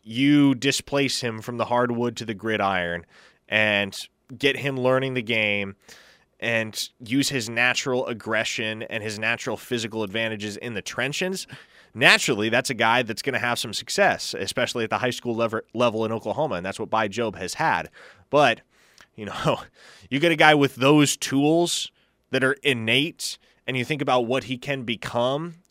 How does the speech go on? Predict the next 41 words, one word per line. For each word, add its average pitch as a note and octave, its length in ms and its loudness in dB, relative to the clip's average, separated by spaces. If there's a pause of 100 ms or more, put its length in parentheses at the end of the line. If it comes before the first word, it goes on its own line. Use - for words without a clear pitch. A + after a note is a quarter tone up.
(120)
if A2 220 -2
you B2+ 140 -4
get B2 240 0
him C3+ 240 -4
in C3 80 -4
the B2+ 100 -2
weight B2+ 240 -2
room D#3 260 -4
for D3+ 160 -4
three D#3 220 -6
to D3 60 -2
four D#3+ 260 -4
years F3 560 -4
and A#2 220 -2
you B2+ 80 -2
start C3 260 -2
to A#2+ 80 -4
really B2+ 300 -2
dedicate B2 540 -4
his A2+ 220 -6
training B2 420 -6
toward A2 280 -6
being A2+ 320 -6 (380)
an A#2+ 140 2
elite A2+ 440 -2
edge B2 260 0
rusher D3+ 640 -2
in A#2+ 160 -6
college B2+ 400 0
football D#3 440 0
as A2+ 100 0
opposed A#2 380 -4
to G#2+ 200 -2 (360)
being B2+ 260 0
an A#2 80 -4
elite A#2+ 300 -6
forward D#3+ 720 -2
on B2 160 -2
the G#2 80 -2
basketball C#3+ 500 0
court, F#3 320 -2